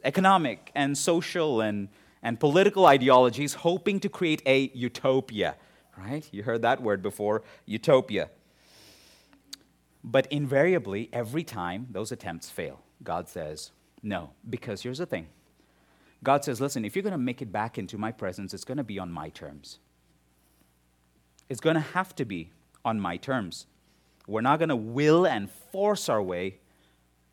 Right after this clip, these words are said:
there. God's gonna have to open a way for us." Jesus shows up on the scene and he goes, "I am the way. You want back into the presence of the Father?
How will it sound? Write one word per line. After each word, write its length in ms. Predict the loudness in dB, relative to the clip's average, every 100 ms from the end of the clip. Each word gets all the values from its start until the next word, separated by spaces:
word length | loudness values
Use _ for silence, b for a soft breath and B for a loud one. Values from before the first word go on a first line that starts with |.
| _
there. 420 | -10 -6 -6 -10 _ _ _ _ _ _ _ _ _ _ _ _ _ _ -10
God's 260 | -8 -8 -8
gonna 180 | -8
have 160 | -6 -8
to 100 | -10 -10
open 320 | -8 -8 -10
a 100 | -10
way 320 | -12 -12 -16 _ _
for 340 | -10 -10 -10
us." 340 | -16 -20 -20 _ _ -12
Jesus 360 | -6 -2 -2 -2
shows 280 | -2 -2
up 140 | -2 -2
on 120 | -6
the 80 | -6
scene 220 | -6 -4
and 120 | -4
he 80 | -2
goes, 440 | -2 0 -2 -6 -14 b b b b
"I 400 | -2 0 -2 -6 -12 _ -6
am 340 | -4 -4 -8 -16 _ _ _
the 160 | -14 -10
way. 280 | -10 -14 _ _ b b b b b b
You 200 | -6 -2
want 220 | -2 0
back 240 | 0 0 -2
into 120 | -6
the 100 | -4
presence 340 | -4 -2 -4
of 80 | -6
the 80 | -6
Father? 460 | -2 0 0 -4